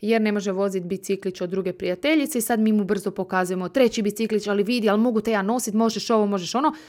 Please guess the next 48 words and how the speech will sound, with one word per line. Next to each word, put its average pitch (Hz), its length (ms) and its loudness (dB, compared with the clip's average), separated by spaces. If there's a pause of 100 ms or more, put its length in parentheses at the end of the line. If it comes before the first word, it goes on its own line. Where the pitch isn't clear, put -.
(140)
bez 233 140 2
da 277 60 -2
smo 262 200 -2
uopće 247 200 -2
dopustili 240 520 2
da 175 120 0
to 185 140 -2
dijete 180 300 0 (120)
osjeti 254 520 -2
tu, 180 280 -2 (300)
tu 180 160 -2
emociju 202 440 4
i 180 40 0
bude 233 320 6
s - 120 -2
njom, 247 240 2 (280)
e, 208 220 6
to 359 200 6
dijete 359 240 4
će - 160 2
vrlo 339 280 8
brzo 294 300 2
naučit, 247 440 2
ali 185 160 0
ne, 214 140 0 (200)
ono 240 240 0
ne 196 180 2
ma-, - 180 0
ne 185 240 -4
manipulira, 180 760 2
nego 180 220 -2
ono 330 300 2 (300)
jednostavno 277 460 2
nauči 240 680 0 (340)
da 196 180 2
kada 190 500 0 (100)
je 277 300 0 (180)
uznemireno 196 1000 0
i 202 100 -2
kada 190 320 0
je 185 360 2
u 185 60 -4
frustraciji 226 680 4
jer 196 80 0
ne 220 100 2
može 285 200 0
dobit 226 300 0
što, 220 380 0